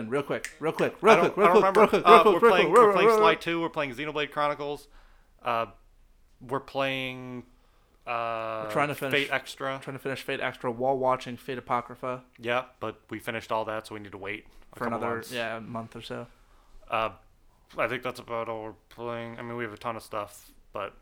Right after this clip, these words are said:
Speaker 1: There's stuff
Speaker 2: that's
Speaker 1: coming
Speaker 2: what
Speaker 1: out.
Speaker 2: we're playing, like, in, right now.
Speaker 1: Yeah, there's stuff coming out soon. Um, L A Noire's coming out soon. I'm looking forward to playing, playing that on Switch. Skyrim's coming out on Switch. M-, might get that.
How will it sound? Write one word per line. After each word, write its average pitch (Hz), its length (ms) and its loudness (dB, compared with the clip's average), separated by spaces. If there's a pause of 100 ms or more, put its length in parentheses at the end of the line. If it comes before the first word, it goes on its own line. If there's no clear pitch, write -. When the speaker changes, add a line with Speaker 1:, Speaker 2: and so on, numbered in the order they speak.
Speaker 1:
There's 139 160 -8
stuff 202 160 0
Speaker 2:
that's - 60 -14
Speaker 1:
coming 156 180 -4
Speaker 2:
what 131 100 0
Speaker 1:
out. - 80 -4
Speaker 2:
we're - 60 -18
playing, 104 220 -14
like, - 240 -16
in, - 140 -20
right - 160 -18
now. - 100 -18 (120)
Speaker 1:
Yeah, 135 100 -8
there's 123 120 -8
stuff - 180 -6
coming 156 180 -6
out 131 180 -6
soon. 131 280 -6
Um, 127 220 -4
L 160 160 -4
A 160 60 -4
Noire's 143 300 -4
coming 147 200 -10
out 143 160 -8
soon. 151 180 -8
I'm 135 120 -10
looking 131 220 -10
forward 135 180 -8
to 131 80 -14
playing, 127 320 -12 (480)
playing 151 220 -4
that 143 120 -4
on 135 140 -6
Switch. 147 420 -8 (260)
Skyrim's 143 460 -2
coming 139 220 -8
out 139 100 -6
on 131 140 -8
Switch. - 360 -8
M-, 143 140 -16 (180)
might 135 300 -10
get 131 160 -10
that. 127 300 -8